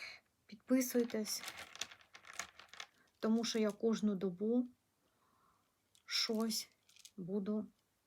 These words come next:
будемо шо-, кожну добу щось будемо з, разом з вами дивитися. Кому цікаво, як і мені. Я дуже радію,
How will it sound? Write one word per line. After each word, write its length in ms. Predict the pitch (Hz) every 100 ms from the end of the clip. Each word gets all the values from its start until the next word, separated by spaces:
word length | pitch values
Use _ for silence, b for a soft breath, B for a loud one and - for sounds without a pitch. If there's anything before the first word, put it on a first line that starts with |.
| _
будемо 380 | 196 185 196 196
шо-, 260 | - 214 -
кожну 340 | 240 240 214
добу 440 | 196 220 254 240 220
щось 300 | - 320 277
будемо 440 | 254 269 262 247
з, 80 | 247
разом 460 | - 247 240 214 202
з 80 |
вами 300 | 196 202 190
дивитися. 640 | 170 185 180 180 175 - - - _ _ _ _ _ _ _ _ _ _ b b b b b b b -
Кому 260 | - 220 226
цікаво, 600 | 220 226 196 180 175 - - _ _ - - _
як 300 | - 196 196
і 40 | 202
мені. 400 | 196 185 185 196 - - - _ _ _ - - - B B B B B B B B
Я 80 | 226
дуже 260 | 208 233 214
радію, 500 | 202 180 262 302